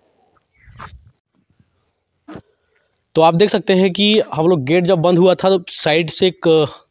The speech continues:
खुला है, उस जगह से होते हुए आए हैं। और आप स्कूल का देख सकते हैं, शासकीय प्राथमिक शाला भुसड़ी पारा जो है, ये स्कूल बंद पड़ा हुआ है, ताला लगी हुई है। आप देख रहे हैं, कैमरा में देख सकते हैं कि किस प्रकार से ताला लगा, लगा हुआ है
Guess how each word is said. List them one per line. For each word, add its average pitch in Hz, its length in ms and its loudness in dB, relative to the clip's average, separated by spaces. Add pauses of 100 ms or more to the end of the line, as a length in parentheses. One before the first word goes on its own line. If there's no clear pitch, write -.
(140)
खुला 165 220 2
है, 170 200 -4 (340)
उस 147 120 -4
जगह 170 180 2
से 170 120 -2
होते 160 180 -2
हुए 175 180 0
आए 165 160 -2
हैं। 180 140 -2
और 202 280 0
आप 156 120 0 (120)
स्कूल 196 280 -2
का 196 80 2
देख 160 140 -2
सकते 143 220 -6
हैं, 175 80 -2
शासकीय 165 340 -4
प्राथमिक 165 300 -4
शाला 180 260 0 (800)
भुसड़ी 185 360 -2
पारा 160 480 0 (840)
जो 139 100 -2
है, 160 140 0
ये 170 240 -2 (160)
स्कूल 151 300 -2
बंद 170 220 -2
पड़ा 180 180 0
हुआ 170 160 2
है, 208 60 2
ताला 165 220 2
लगी 160 220 0
हुई 170 160 2
है। 160 80 0
आप 156 100 0
देख 151 160 -2
रहे 151 140 -2
हैं, 180 200 -4
कैमरा 165 260 0
में 175 100 2
देख 180 120 -2
सकते 160 240 -4
हैं 185 120 -2
कि 175 340 -6
किस 156 120 -6
प्रकार 151 240 -4
से 185 80 -2
ताला 147 360 0
लगा, 143 120 -2
लगा 143 220 0
हुआ 151 200 -2
है 160 60 -6